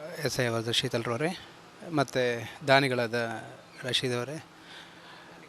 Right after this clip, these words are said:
ಆ, ಎಲ್ಲ ದಾನಿಗಳಿಗೂ ನಾನು ಚಿರಋಣಿ. ಆ, ಉಳ್ಳಾಲ ತಾಲೂಕು ಪತ್ರಕರ್ತರ ಸಂಘ ಮತ್ತು,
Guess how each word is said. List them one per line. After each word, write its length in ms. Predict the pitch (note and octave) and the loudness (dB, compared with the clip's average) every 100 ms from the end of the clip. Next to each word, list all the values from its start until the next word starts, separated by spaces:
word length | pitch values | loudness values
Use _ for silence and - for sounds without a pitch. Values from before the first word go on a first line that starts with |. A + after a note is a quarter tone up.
| - | 4
ಆ, 160 | E3+ D#3 - - - - - - - - G#3 | 6 6 2 -8 -10 -14 -16 -20 -20 -16 0
ಎಲ್ಲ 200 | F3 D#3 | 4 8
ದಾನಿಗಳಿಗೂ 520 | C#3+ C#3 D3 D3 C#3 D#3+ | 8 10 8 8 6 6
ನಾನು 260 | C#3+ B2+ B2 A2+ A#2 - C#3+ - | 6 6 2 0 -4 -8 -8 0
ಚಿರಋಣಿ. 520 | C#3 B2+ A2+ C3 - - - - - - - | 6 6 4 -2 -6 -12 -12 -12 -12 -14 0
ಆ, 260 | F3 E3 D#3 D#3 - - - - - - - - | 8 10 10 6 0 -12 -20 -20 -20 -20 -20 4
ಉಳ್ಳಾಲ 520 | E3 G3 G#3 G#3 G#3 | 8 12 12 10 6
ತಾಲೂಕು 400 | G3 F3+ F3+ E3 | 6 6 6 4
ಪತ್ರಕರ್ತರ 460 | E3 D3+ D#3+ D#3 D3+ | 0 2 2 4 4
ಸಂಘ 260 | D#3 D#3 B2+ | 6 6 6
ಮತ್ತು, 540 | C#3+ G3 E3 C3 | 4 4 4 4